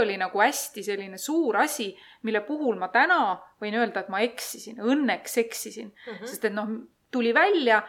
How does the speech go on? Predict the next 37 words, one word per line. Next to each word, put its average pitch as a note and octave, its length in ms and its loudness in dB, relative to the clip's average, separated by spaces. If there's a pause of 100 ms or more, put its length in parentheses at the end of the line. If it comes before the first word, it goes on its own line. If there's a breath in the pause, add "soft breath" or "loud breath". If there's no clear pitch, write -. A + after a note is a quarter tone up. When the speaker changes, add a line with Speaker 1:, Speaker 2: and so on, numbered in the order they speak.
(140)
Speaker 1:
et G#3+ 160 -8
tegelikult G3+ 480 0
need F#3 140 -12
asjad - 420 -10
töötasid, D#4+ 640 0 (400)
et A3+ 260 -2
videotund C4 880 2
on G3 160 -4
üks F#3 260 -12
olulisemaid C#4+ 960 2
asju C4+ 300 -2
distantsõppe A#3+ 800 -2
puhul A3+ 320 -2 (460 loud breath)
ja, G#3+ 260 4 (240)
Speaker 2:
Mhm. G#3 160 2
Speaker 1:
ja G3+ 200 2
et F#3+ 120 -4
noh, G3+ 100 -6
et G3 140 -8
ütleme, G#3 320 -6
et - 220 -10 (100)
mul A#3 240 -4
on A#3 120 0
hea C4+ 200 2
meel B3 180 0
öelda, A#3 260 -2
et G3 100 -8
ma A3 100 -4
eksisin. G#3 400 -14 (580)
Speaker 2:
Mhm. G3 380 -18 (140)
Speaker 1:
Ja G#3 80 -12
kuidas A#3 260 -4
sul D4 160 -4
see G#3+ 160 -2 (240)
algus? F#3+ 480 -2 (720 loud breath)
Speaker 2:
No A3 160 -4
kui A3+ 240 2